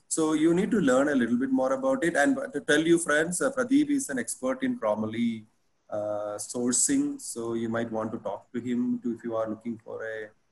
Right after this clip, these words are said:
customized bicycle frame, and he will give you con-, uh, suggestions on it. So looking at it, our participants are signing off because it's already eleven o'clock. Pradeep, so can we wind this session down?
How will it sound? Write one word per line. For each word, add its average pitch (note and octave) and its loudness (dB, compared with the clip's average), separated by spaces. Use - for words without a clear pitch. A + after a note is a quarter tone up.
customized A2 -6
bicycle G#2+ -8
frame, A#2 -8
and G#2 -12
he G#2+ -10
will G#2+ -4
give G2+ -4
you G#2+ -4
con-, - -16
uh, - -20
suggestions - -16
on - -16
it. - -20
So F3 6
looking E3+ 2
at F#3+ 4
it, A3 4
our E3+ 6
participants D#3 0
are D#3 4
signing C3+ 4
off C#3+ 2
because C3 -4
it's B2 -4
already A#2 2
eleven A2 0
o'clock. C3+ 0
Pradeep, C#3+ 2
so - -4
can C#3 2
we E3+ 0
wind C3+ 2
this E3+ -4
session D#3+ -4
down? D#3 0